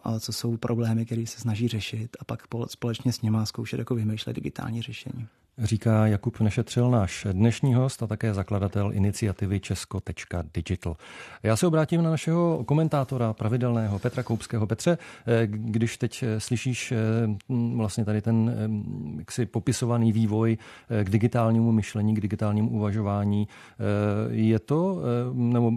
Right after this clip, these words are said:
Speaker 2: souhlasíš s tím, že vlastně se potřebujeme opravdu dostat do bodu, kdy budeme o službách, eh, ať už státních, nebo, nebo prostě těch, které na-, nabízejí třeba neziskové společnosti,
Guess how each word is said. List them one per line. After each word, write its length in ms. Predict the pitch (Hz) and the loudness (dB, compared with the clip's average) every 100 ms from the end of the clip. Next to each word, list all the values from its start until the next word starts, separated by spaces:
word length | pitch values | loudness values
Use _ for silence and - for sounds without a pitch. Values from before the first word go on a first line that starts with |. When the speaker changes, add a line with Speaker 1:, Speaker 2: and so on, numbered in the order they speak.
| 117 | 0
Speaker 2:
souhlasíš 500 | 120 131 165 - 139 | 0 2 2 -2 -4
s 60 | - | -2
tím, 260 | 123 120 | 2 2
že 120 | 110 107 | 0 -2
vlastně 260 | 104 123 | -4 -4
se 80 | 120 | -4
potřebujeme 440 | 107 - 104 107 | -6 -4 0 0
opravdu 460 | 107 104 95 104 104 | 0 -2 -2 -2 -2
dostat 320 | 98 - 107 | -4 -4 -2
do 140 | 98 92 | -2 0
bodu, 220 | 98 95 | -2 0
kdy 160 | 95 | -2
budeme 340 | 92 101 104 98 | 0 2 2 0
o 100 | 101 | -4
službách, 600 | - 104 95 92 95 - | -2 -2 0 0 -2 -6
eh, 640 | - - - - 92 92 | -18 -20 -14 -6 -4 -2
ať 140 | - 117 | -2 -2
už 120 | 110 | -2
státních, 680 | - 95 - 95 95 92 101 | -2 -2 0 0 0 0 0
nebo, 340 | 98 92 95 | 0 0 0
nebo 200 | 95 95 | 0 -2
prostě 300 | 95 95 113 | -6 -8 -6
těch, 140 | 101 - | -6 -6
které 220 | 98 95 | -4 -2
na-, 120 | 95 | -2
nabízejí 460 | 107 98 95 95 92 | -2 -2 -2 -4 -4
třeba 200 | 107 101 | -4 -2
neziskové 380 | 90 92 110 95 | -2 -4 -4 -6
společnosti, 640 | - 98 - 95 - | -4 -6 -4 -6 -2